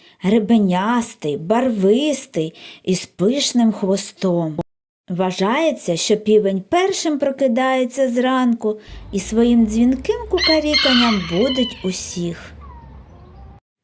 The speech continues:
Оперення курочки скромніше, ніж у півника, та й кукурікати вона не вміє. Зате кури несуть яйця, корисний та смачний продукт.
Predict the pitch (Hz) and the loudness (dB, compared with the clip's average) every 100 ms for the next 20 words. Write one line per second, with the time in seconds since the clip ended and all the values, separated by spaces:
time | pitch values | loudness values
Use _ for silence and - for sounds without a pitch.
0 | _ - 180 202 190 185 180 - 190 415 | _ -8 -2 0 0 0 -2 -2 0 2
1 | 415 - 165 - - 349 403 294 240 - | 0 -4 -8 -6 -4 -2 0 2 2 0
2 | 240 226 214 233 220 208 202 196 196 185 | 0 0 0 -4 -2 0 0 -2 -6 -8
3 | 202 _ _ _ - 427 440 427 208 233 | -10 _ _ _ -4 -2 0 2 2 2
4 | 294 277 233 208 185 190 190 190 175 147 | 0 0 2 0 2 0 0 0 0 -4
5 | - _ _ _ - - - 180 160 - | -14 _ _ _ -20 -10 -4 -2 -2 -4
6 | - 175 302 208 147 - 190 202 175 175 | -2 0 2 0 -2 -6 -8 -6 -2 -2
7 | 170 160 - 156 - _ _ - 175 220 | -2 -4 -8 -12 -14 _ _ -6 0 2
8 | 302 302 165 131 139 139 127 - 147 156 | 2 -2 -6 -6 -8 -8 -10 -8 -8 -6
9 | 254 285 226 226 220 - | -2 0 2 0 -2 -16